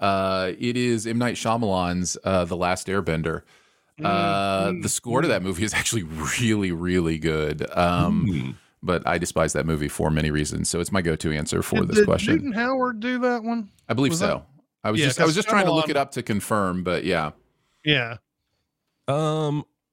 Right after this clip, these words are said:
Speaker 3: I don't have a good answer here, but I went with The Sting two, <laughs> which I remember being terrible. I love The Sting. Um, but I love ragtime music.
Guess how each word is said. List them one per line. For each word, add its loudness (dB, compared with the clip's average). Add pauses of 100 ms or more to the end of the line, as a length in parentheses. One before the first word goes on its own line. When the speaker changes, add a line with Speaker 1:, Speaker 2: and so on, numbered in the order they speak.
Speaker 3:
I 0
don't -2
have 0
a -8
good -2
answer -2
here, 0
but -4
I 0
went -2
with -4
The -8
Sting -2
two, -2 (640)
<laughs> -2
which 0 (320)
I 2
remember 0
being 0
terrible. 0
I -2
love 0
The -4
Sting. 2 (360)
Um, 0 (520)
but 0 (100)
I 2
love 0
ragtime -2
music. -4